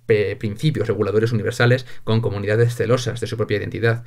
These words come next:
como es el caso de los Estados Unidos. Como mucho, y en algunos estados solamente, comunidades que se declaran previas en la propia existencia del Estado-nación han luchado por un cierto grado de autonomía política y vindica-, y vindicado identidades post-ilustradas.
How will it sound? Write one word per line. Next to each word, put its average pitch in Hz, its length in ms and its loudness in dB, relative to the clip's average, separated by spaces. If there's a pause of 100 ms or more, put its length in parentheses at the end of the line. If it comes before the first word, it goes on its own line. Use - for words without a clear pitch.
(200)
como - 140 -4
es - 60 -2
el 98 100 -2
caso 113 220 2
de 98 60 2
los 101 80 -6
Estados 95 300 -6
Unidos. 113 380 -2 (720)
Como 110 160 2
mucho, 139 400 2 (300)
y 104 80 -4
en 82 60 -2
algunos 110 260 0
estados 117 280 2
solamente, 120 540 4 (280)
comunidades 104 680 2
que 101 100 -6
se - 120 -4
declaran 104 480 0
previas 120 720 0
en 107 180 -4
la 117 140 -6
propia 120 240 0
existencia 117 440 0
del 107 120 -2
Estado-nación 120 720 0 (300)
han 147 200 0
luchado 127 460 0
por 113 140 4
un 117 120 4
cierto 120 320 0
grado 120 200 4
de 120 60 4
autonomía 107 400 -2
política 113 500 -4
y 120 80 0
vindica-, 101 580 -6
y 113 120 0
vindicado 110 520 0
identidades 113 580 0
post-ilustradas. - 880 -4